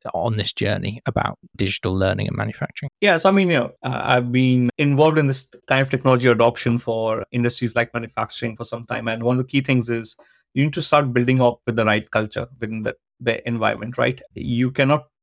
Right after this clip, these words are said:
Speaker 2: just push it down people that you have to go and train utilizing this. You have to bring your people on the journey with you and actually take their inputs, uh, in there as well, and build it in a way that it's links in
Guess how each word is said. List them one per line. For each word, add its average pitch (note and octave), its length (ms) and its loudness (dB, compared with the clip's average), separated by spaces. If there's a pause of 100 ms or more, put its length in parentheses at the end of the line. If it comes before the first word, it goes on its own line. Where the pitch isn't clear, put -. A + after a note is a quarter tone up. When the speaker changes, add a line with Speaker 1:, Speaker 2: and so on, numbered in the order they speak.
(160)
Speaker 2:
just B2+ 380 -2
push C#3 180 0
it A#2+ 160 -2
down A#2 320 2
people A2+ 300 -4
that G#2+ 280 0
you A#2 220 0
have A#2+ 200 0
to A#2 100 -6
go A#2 100 -4
and A2+ 160 -6
train A2+ 240 -4
utilizing A#2 460 -8
this. - 180 -18 (380)
You B2 100 2
have B2 100 2
to C3+ 80 -2
bring D3 480 0 (140)
your B2 400 6
people B2+ 340 0
on A#2+ 120 2
the A#2 100 0
journey A#2+ 320 2
with A#2+ 240 -2
you F#3+ 160 0 (180)
and B2+ 160 0
actually C3+ 280 0
take C3+ 220 0
their B2 180 2
inputs, - 560 -6 (240)
uh, A#2 160 -2
in A#2+ 160 -2
there A#2 140 0
as A2+ 180 -8
well, - 140 -10 (260)
and D3+ 260 2 (100)
build E3+ 220 4
it F#3+ 160 2
in D3+ 160 0
a D3 80 4
way D3+ 580 2 (140)
that A#2+ 460 2 (320)
it's - 440 0
links C3+ 480 0
in D#3 240 0